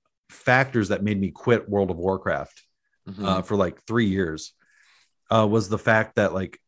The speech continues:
Speaker 1: we went through this dungeon and they had all done it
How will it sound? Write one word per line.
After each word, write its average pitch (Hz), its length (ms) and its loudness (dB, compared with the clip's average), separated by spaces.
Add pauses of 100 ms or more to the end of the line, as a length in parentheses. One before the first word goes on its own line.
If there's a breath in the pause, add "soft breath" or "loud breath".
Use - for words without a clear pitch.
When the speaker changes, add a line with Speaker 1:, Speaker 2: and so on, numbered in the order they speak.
(360)
Speaker 1:
we 113 140 4
went 117 200 2
through 123 180 4
this - 560 -2 (360)
dungeon 117 520 4
and 101 280 -2 (200)
they 127 160 4
had 156 100 8
all 120 160 8
done 104 240 2
it 90 160 -4